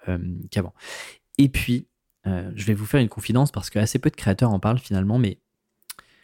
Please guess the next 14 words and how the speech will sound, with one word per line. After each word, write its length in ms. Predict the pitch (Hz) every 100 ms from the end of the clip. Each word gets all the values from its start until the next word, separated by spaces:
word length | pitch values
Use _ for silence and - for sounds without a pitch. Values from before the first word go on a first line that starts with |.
| _ _ _
je 100 | -
dois 200 | 107 127
avouer 240 | 131 123 165
qu'il 140 | -
y 0 |
a 40 | 110
aussi 280 | 110 -
une 160 | 131 107
part 160 | 110 107
d'ego 340 | 104 95 - _ _
dans 380 | - 107 104 107
ce 100 | 104
projet-là, 500 | - 101 101 107 139 _ - - - -
euh, 140 | 98